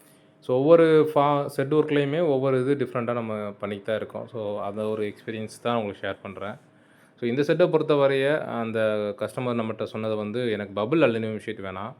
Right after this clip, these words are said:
எக்ஸ் எல் பி ஷீட் வேணும்," அப்படின்னு சொன்னாங்க. So, எக்ஸ் எல் பி ஷீட்டுக்கும் பபிள் அலுமினியம் ஷீட்டுக்கும் என்ன டிஃப்ரெண்ட் பார்த்தீங்க அப்படின்னா, உள்ள இருக்கக்கூடிய,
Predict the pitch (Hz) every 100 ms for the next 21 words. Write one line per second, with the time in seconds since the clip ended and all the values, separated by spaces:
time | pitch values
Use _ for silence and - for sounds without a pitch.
0 | _ 101 101 151 123 113 - 101 98 95
1 | 95 92 92 92 95 - _ _ _ _
2 | - 117 107 - 170 151 147 139 131 127
3 | 143 151 101 113 110 139 135 120 117 120
4 | 110 120 117 110 107 104 107 101 98 98
5 | 95 95 107 143 139 101 104 123 113 107
6 | 101 98 95 92